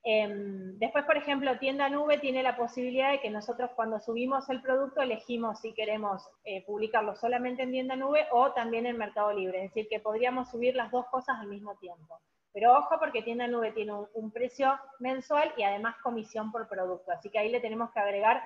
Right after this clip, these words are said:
un poquitito más a nuestro producto, ¿no? Em, yo, para que se queden tranquilos, más o menos cualquiera de estas herramientas de pago que ustedes utilicen,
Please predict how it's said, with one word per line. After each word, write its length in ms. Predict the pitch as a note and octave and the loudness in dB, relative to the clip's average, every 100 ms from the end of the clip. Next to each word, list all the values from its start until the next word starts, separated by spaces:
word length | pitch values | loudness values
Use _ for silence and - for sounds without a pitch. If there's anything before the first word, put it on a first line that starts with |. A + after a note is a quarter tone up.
| - - | -10 -16
un 140 | A#3 G#3+ | -6 0
poquitito 520 | G#3+ A3 A3+ A#3 A#3 | 0 0 -4 -2 0
más 240 | A3 A#3+ - _ _ - | 0 -4 -8 _ _ -6
a 160 | G#3 G3 | -4 -2
nuestro 400 | G3+ G3 A3 F#3+ | -4 -4 -4 -2
producto, 560 | F#3+ F3+ E3+ - E3 | -2 -2 -6 -8 -10
¿no? 300 | E3 G3+ B3+ _ _ _ _ - | -6 -8 -8 _ _ _ _ -4
Em, 840 | G3+ G3+ G3 F#3+ F#3 F3+ F3 F3 _ _ _ _ | 0 2 0 -2 -6 -8 -10 -14 _ _ _ _
yo, 280 | - F4+ A4 | 4 6 6
para 200 | C#4+ A#3+ | 4 2
que 120 | A#3+ A#3+ | 2 0
se 120 | B3 | 0
queden 260 | D#4 F4+ C#4 | 2 0 2
tranquilos, 600 | A#3+ G#3+ C4+ D#4 D4 A#3 | 0 -2 -2 2 2 4
más 240 | C4 D4 | 0 0
o 60 | C#4 | -2
menos 260 | C#4+ D4 - | -2 -4 2
cualquiera 440 | A#3 A3+ D#4 F4+ | 2 2 2 4
de 80 | C4 | 4
estas 260 | C4 C4 B3+ | 2 -2 0
herramientas 560 | G#3+ G#3 A3 A#3+ B3+ | 0 0 0 -2 -2
de 100 | A#3+ | -2
pago 340 | G#3 G#3+ A#3 A#3 | 0 4 4 4
que 60 | |
ustedes 380 | A3 - A3+ A#3 | -2 -2 -2 0
utilicen, 760 | G3+ G#3 G3 A3 A3+ C4+ A3 | -4 -6 -6 -6 -2 -2 -2